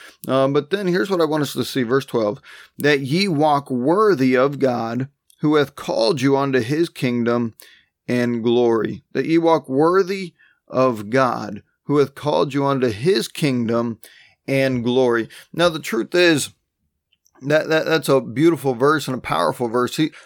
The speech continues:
Paul is exhorting them here that they walk worthy of God. Now, there's a lot of people who,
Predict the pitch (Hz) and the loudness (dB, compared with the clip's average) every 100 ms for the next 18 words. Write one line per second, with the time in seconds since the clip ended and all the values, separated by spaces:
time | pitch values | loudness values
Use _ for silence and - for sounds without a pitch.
0 | _ - 175 175 131 139 104 127 170 196 | _ -2 0 0 0 -4 0 0 0 -2
1 | 139 131 123 127 117 123 175 170 131 107 | -4 -4 -2 -2 -2 -2 0 0 0 0
2 | 131 117 127 156 160 135 139 139 131 135 | 0 0 0 -2 -6 -2 2 4 2 0
3 | 135 127 - _ _ - 120 110 104 117 | -2 -4 -16 _ _ -4 -2 -2 -2 0
4 | 110 110 110 131 160 160 170 180 202 160 | 0 0 0 0 2 2 2 2 2 -4
5 | - 180 208 - 151 151 131 147 151 | -4 -2 -2 2 4 4 4 2 2